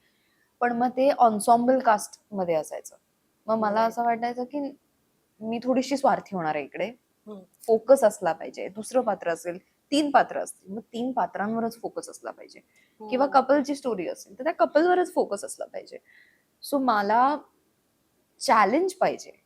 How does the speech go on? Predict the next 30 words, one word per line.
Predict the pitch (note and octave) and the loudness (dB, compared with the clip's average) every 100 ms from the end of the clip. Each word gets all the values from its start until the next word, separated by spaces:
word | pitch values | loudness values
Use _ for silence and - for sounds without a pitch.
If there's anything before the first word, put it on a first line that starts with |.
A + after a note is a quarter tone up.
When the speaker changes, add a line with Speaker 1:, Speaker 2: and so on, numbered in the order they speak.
| - | -14
Speaker 1:
की | G3+ G3+ - - | -8 -8 -6 -8
असं | G3+ A3+ G#3+ G#3 | -2 2 4 2
एक | - - _ | 0 -4 _
किक | B3+ A#3 | -2 0
बसली | A3+ G#3+ G#3+ F3 | 2 0 0 -6
पाहिजे, | E3 D#3 F3 | -4 -6 -6
की | F3 F#3+ F#3 | -8 -10 -10
Speaker 2:
हम्म. | F#3+ | -12
Speaker 1:
"यार, | F#3 F#3+ G3+ | -8 -4 -2
हे | G3 F#3+ | 0 0
करायला | F3+ E3+ D#3 F3+ | 0 0 2 0
पाहिजे, | D#3 D3 | -2 -6
हे | D#3+ D#3+ | -6 -2
आपल्याला | D#3+ - F3 G3 | -2 0 2 2
याची | G3+ - | 0 -4
भीती | G3 G3 G#3+ | -8 -8 0
वाटते, | A3+ D#3+ F#3 | 0 2 -2
तर | A3+ | -2
हे | A3 G#3 | -4 0
करायला | F3+ D3 C#3+ | 0 2 -2
पाहिजे." | F3+ - - _ _ - G3 | -6 -16 -20 _ _ -16 -14
Speaker 2:
राईट. | F#3 F#3 | -12 2
Speaker 1:
So | C4 C4+ | 4 6
हे | |
असं | C4 A3+ G#3 A#3+ | 6 4 4 -2
काहीच | A#3 A#3 A#3+ | -2 -2 -2
अजून | A#3 A#3+ A#3+ A#3 G#3+ | -4 -4 -8 -10 -10
झालेलं | G#3+ G3 G#3 A#3 | -4 -4 -2 -4
नाहीये. | A3+ E3+ E3+ G3+ _ _ _ _ - | -6 -8 -12 -14 _ _ _ _ -2
अम, | F#3+ F#3+ F#3+ F#3 F#3 F#3 | 0 2 0 -4 -10 -14